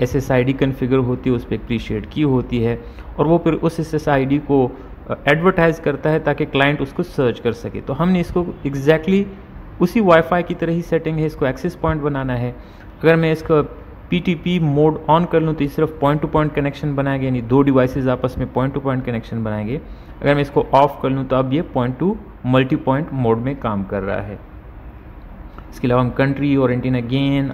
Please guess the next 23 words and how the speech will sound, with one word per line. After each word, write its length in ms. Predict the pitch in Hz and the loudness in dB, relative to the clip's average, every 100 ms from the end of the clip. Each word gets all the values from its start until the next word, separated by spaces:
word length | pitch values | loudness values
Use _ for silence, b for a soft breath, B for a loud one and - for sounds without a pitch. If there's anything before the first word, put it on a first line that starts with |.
| - | 0
output 300 | 117 - 110 - | 0 -2 -4 -2
power, 260 | 131 131 | 2 2
इसको 180 | 131 - | 0 -2
maximum 420 | 120 120 127 151 | -2 -4 -4 -4
पे 100 | 139 | -2
रख 120 | 139 127 | -2 0
देते 260 | 131 131 | -2 -2
हैं। 80 | 139 | -4
ये 40 | |
चीज़ें 260 | 139 135 131 | -2 -2 0
हम 60 | 127 | 0
यहाँ 140 | 127 | 0
से 140 | - | -2
change 320 | 127 - 127 123 | -4 -2 -2 0
कर 140 | - | -2
सकते 340 | - 117 - | -2 -6 -4
हैं, 120 | 113 - B B B - | -6 -6 B B B 0
बाकी 240 | 147 170 | 2 2
चीज़ों 280 | 202 196 180 | 0 0 0
को 100 | 175 | 2
हम 120 | 156 | 0
छोड़ 260 | 151 127 110 | 0 0 0
दें। 140 | 113 | -2